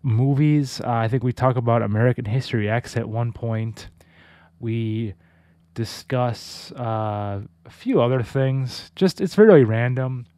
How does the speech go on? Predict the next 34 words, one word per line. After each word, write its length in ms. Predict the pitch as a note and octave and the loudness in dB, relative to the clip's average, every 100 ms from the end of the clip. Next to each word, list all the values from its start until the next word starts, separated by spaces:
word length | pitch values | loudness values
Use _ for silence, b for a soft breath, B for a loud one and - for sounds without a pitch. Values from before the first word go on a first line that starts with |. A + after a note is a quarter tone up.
| _ | _
but 180 | G#2+ G2+ | -12 -10
I 80 | B2 | -10
try 180 | - E3 | -6 -4
to 120 | C#3 | -4
piece 360 | - - C3+ - | -6 -8 -8 -4
in 140 | B2+ | -4
the 80 | A#2+ | -4
best 320 | G2+ A#2+ - | -4 -6 -6
parts, 400 | - A2 A#2 - | -2 -2 -2 -4
and, 260 | G2 G2 B B B B B | -8 -8 B B B B B
um, 180 | G#2+ G#2 | -6 -2
you'll 140 | A#2 | 0
notice 340 | B2+ C#3 C#3 G#2 | 4 4 4 2
there's 220 | C3 A#2 | 0 0
some 160 | - B2 | 0 2
obvious 480 | A#2+ A#2+ B2+ G#2 A2 | 4 4 0 -2 -6
edits. 560 | A2 A2+ A2 - - - | -4 -4 -6 -10 -16 -12
Uh, 60 | A2 G2+ G2 G2 F#2+ | -8 -6 -6 -6 -8
I 220 | F#2+ G#2+ A2 | -8 -8 -6
separated 560 | - C#3+ - D3 B2+ | 0 2 4 4 4
each 180 | A#2+ - | 2 0
clip 400 | - A#2 A#2 - - _ _ _ _ - | -2 0 0 -2 -20 _ _ _ _ 0
in 180 | C#3 B2+ | 4 4
this 280 | A#2+ A2+ - - | 2 0 -8 -10
piece, 760 | - B2 A2 G#2 - - - - | -4 -2 0 -4 -8 -12 -14 -10
uh, 380 | A#2 G#2 G#2 G2+ | -4 -2 0 -2
just 280 | G2 G#2 - | -4 -8 -4
by 80 | A2 | -2
using 420 | G#2+ A2 A2 G#2 | 2 2 2 2
a 260 | G2+ G2 - B B | 2 0 -4 B B
traditional 640 | - B2+ A#2 A#2+ A2+ A2 | 2 2 2 -2 -2 -2
beep 460 | G#2 G2+ A2 A#2 - | -4 -4 -6 -6 -2
noise. 420 | A2+ G#2+ A2 A2+ | -2 0 -2 -4
So 380 | - - G2+ G2 | -8 -8 -6 -6